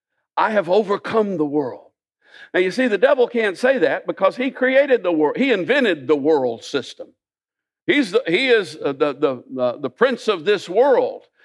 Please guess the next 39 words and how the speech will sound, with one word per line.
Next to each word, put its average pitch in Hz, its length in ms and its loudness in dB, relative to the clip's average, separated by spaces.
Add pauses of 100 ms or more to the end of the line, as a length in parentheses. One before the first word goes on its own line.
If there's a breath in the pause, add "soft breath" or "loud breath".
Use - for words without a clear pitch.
(140 soft breath)
He's 226 220 0
the 196 100 -2
one 185 160 0
who, 175 180 0
so 170 160 0
he 247 120 0
can't 233 320 -2
say, 247 180 2
"I've 180 240 2
overcome 190 580 0
the 160 100 0
world." 139 380 0 (140 loud breath)
He 277 200 4
is 277 240 2
the 175 160 4
world. 143 380 0 (400 soft breath)
Jesus 240 460 2
has 220 160 -2
overcome 233 520 0
the 254 100 2
world. 139 400 -4 (320 loud breath)
And 190 180 2
those 226 240 2
who 220 120 -4
pursue 262 480 -2
him, 185 180 -2
those 180 280 0
who 180 180 0
are, 165 200 2 (300 soft breath)
those 185 260 2
who 180 160 0
are, 170 160 2
are, 151 200 0
are 151 140 -2
disciples 202 600 -2
who 156 100 0
follow 170 400 2
after 202 320 -2
him, 190 140 -4